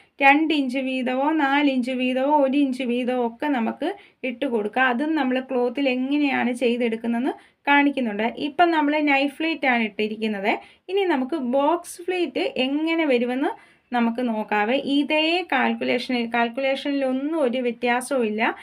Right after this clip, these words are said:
ഇതേ സെയിം ആറ് ഇഞ്ച് ഡിസ്റ്റൻസിൽ എങ്ങനെയാണ് ഒരു ബോക്സ് പ്ലേറ്റ് ഇടുന്നതെന്നുള്ളതാണ് നമ്മളിങ്ങനെ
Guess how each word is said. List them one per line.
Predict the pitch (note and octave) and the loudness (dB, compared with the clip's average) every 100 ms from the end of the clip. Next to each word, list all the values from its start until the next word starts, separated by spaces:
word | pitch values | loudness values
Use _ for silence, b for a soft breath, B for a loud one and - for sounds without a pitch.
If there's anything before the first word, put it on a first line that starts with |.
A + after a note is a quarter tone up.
| B _ | B _
ഇതേ | B3+ B3+ D4+ E4 | -2 2 4 2
സെയിം | - B3+ C4 C#4+ G4+ b b b | 0 0 2 -2 -2 b b b
ആറ് | - B3 C4 C#4+ C#4 | -6 0 2 2 2
ഇഞ്ച് | A#3+ A#3 D4 | 0 -2 0
ഡിസ്റ്റൻസിൽ | A#3+ A#3 - A#3+ A#3 C4 D#4 - | -2 -2 -2 -2 -2 -2 -4 -4
എങ്ങനെയാണ് | B3+ B3+ C#4 D4+ D4 A#3 A3+ | -4 -4 -2 -2 0 0 0
ഒരു | A#3 A#3 D#4+ B _ | -2 -2 -4 B _
ബോക്സ് | A3+ B3 B3+ - | 2 2 2 -6
പ്ലേറ്റ് | D4 D4+ C#4+ C4 | -4 -4 -2 -2
ഇടുന്നതെന്നുള്ളതാണ് | A#3 B3+ B3+ A3+ A3+ A3 A3+ | 0 0 -2 0 0 0 0
നമ്മളിങ്ങനെ | A#3+ A3+ A3+ A3 A3 | 0 0 0 -2 -2